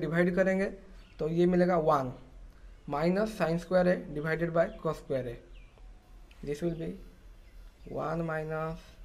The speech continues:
sin square A divided by cos square A multiplied by cos square A। तो sin A divided by cos A is tan A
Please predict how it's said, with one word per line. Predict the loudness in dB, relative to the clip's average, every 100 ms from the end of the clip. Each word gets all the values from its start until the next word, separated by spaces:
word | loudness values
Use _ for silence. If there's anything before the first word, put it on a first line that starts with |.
| -20 -20 -20 -20 -20 -20 -20 -20 -20 -20 -20 -20 -16
sin | -12 -10 -10
square | -12 -8 -6 -4
A | -6 -8 -12 -20 -20 -20 -20 -20 -20 -20 -18 -14
divided | -10 -8 -6 -6 -6 -8
by | -6 -6 -6 -10
cos | -10 -10 -12
square | -8 -6 -4
A | -6 -8 -10 -14 -20 -20 -20 -20 -20 -20 -20 -20 -20 -20 -14 -10
multiplied | -8 -8 -8 -4 -4 -2
by | -4 -6 -8 -12 -20 -20 -20 -20 -20 -20 -20 -20 -20 -20 -20 -20 -20 -20 -18 -10
cos | -10
square | -8 -8 -6
A। | -8 -12 -20 -12
तो | -8
sin | -6 -2 0 2 0
A | 0
divided | 0 0 2 0 0
by | -2
cos | 0 2 2 0
A | -4 -4
is | -4 -4 -2
tan | -2 -2
A | -6